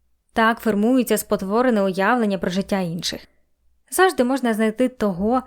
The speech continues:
порівняно з ким ви почуватиметеся невдахою. Хай як добре розгортаються ваші справи,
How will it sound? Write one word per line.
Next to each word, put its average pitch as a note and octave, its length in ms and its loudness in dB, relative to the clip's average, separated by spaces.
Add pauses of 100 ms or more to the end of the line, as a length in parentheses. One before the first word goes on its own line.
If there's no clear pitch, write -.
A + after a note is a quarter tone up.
(160)
порівняно A#3 380 0
з G#3 80 -4
ким C4+ 200 0
ви B3 60 2
почуватиметеся G3+ 840 -2
невдахою. E3+ 580 -4 (720)
Хай A#3 220 0
як G#3 200 2
добре A3+ 240 0
розгортаються G3+ 680 0
ваші F#3+ 300 -4
справи, G#3+ 500 -2